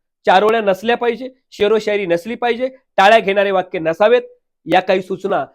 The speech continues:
दशक्रिया विधीच्या भाषणातल्या नक्कीच, अ, तुम्ही अभ्यासल्या पाहिजेत. अंत्यविधीला सुद्धा यातलंच काही घेतलं तरी चालेल, पण तो प-, प्रसंग जास्त वेळ बोलण्याचा नसतो आणि म्हणून इथं जास्त संत वचन जास्त सुद्धा नसावेत.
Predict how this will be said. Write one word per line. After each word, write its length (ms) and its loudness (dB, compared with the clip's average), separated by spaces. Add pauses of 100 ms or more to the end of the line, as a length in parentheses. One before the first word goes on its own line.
(140)
दशक्रिया 520 -2
विधीच्या 320 -6
भाषणातल्या 580 -6 (340)
नक्कीच, 440 -8 (120)
अ, 60 -10 (500)
तुम्ही 160 -4
अभ्यासल्या 460 0
पाहिजेत. 280 -6 (260)
अंत्यविधीला 540 -2
सुद्धा 180 -6
यातलंच 380 -4
काही 140 -4
घेतलं 320 -10
तरी 120 -12
चालेल, 300 -6 (260)
पण 160 -8
तो 360 -10
प-, 280 -14
प्रसंग 420 -2
जास्त 360 -4
वेळ 120 0
बोलण्याचा 400 -4
नसतो 380 -10 (140)
आणि 140 -6
म्हणून 180 -2
इथं 160 -10 (120)
जास्त 340 -4 (400)
संत 280 -4
वचन 300 -2
जास्त 340 -4
सुद्धा 260 -6
नसावेत. 460 -2